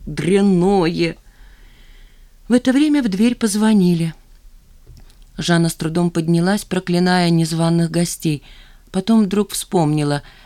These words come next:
Селена Леонардовна обещала прислать своего двоюродного брата,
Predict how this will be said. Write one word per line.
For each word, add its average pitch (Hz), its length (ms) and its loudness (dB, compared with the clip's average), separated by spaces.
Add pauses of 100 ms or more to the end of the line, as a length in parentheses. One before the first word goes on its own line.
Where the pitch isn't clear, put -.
(200)
Селена 190 640 0
Леонардовна 180 760 2
обещала 165 500 -2
прислать 170 460 -4
своего 170 360 -2
двоюродного 170 720 -2
брата, 196 420 -2